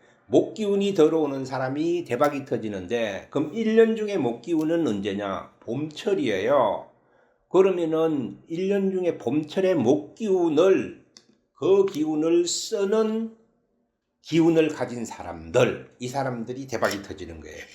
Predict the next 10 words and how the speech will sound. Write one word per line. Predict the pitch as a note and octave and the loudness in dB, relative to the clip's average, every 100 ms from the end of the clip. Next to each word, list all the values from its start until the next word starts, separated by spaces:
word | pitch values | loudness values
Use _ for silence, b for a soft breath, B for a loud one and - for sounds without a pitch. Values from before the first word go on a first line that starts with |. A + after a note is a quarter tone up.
| B B B B | B B B B
이 | B2+ F3+ G3 G#3 | -2 0 0 0
목 | F#3 C#3+ D3 | 2 2 0
기운은, | - G3 F3 D#3+ F#3+ D3+ F#2+ - _ _ _ _ _ _ _ | 0 2 2 2 2 0 -4 -12 _ _ _ _ _ _ _
기운은 | - D#3 G#3+ A3 G#3+ G#3 | -2 2 4 4 4 0
하나지만은 | - D3 D3 B2+ A#2 G2 A2+ C#3+ F2+ - | -4 0 0 -2 -4 -6 -6 -6 -10 -16
사람별로 | - - D3+ D#3+ E3 E3+ F3+ F3+ F#3 D3+ C3 C3+ C3+ D#3 F3+ F#3 F3+ | -20 -10 0 4 4 4 4 2 -4 -2 0 0 0 2 2 0 -2
목 | G2+ B2+ B2+ | -4 -6 -6
기운의 | D3+ C#3+ C3 B2+ D3 | -8 -6 -4 -2 -4
작용이 | - A#2+ C3+ C3 | -2 0 2 0
달라져요. | A2 G2+ F#2 E2+ E2+ | 0 -2 -2 -4 -8